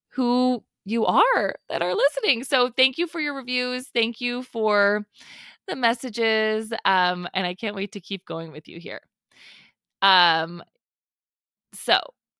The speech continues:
let's jump in a little bit more to this kindergarten topic because I have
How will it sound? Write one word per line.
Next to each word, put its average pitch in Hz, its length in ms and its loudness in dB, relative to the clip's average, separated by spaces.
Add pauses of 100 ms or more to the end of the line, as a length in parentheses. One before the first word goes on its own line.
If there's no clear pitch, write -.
(160)
let's 180 840 -2
jump 480 360 -4
in 220 220 2
a 202 80 2
little 165 240 -4
bit 302 200 -4
more 180 500 -4 (180)
to 175 400 -2
this 160 260 -4
kindergarten 160 460 -4
topic - 400 -6
because 165 360 0
I - 40 -10
have 214 360 2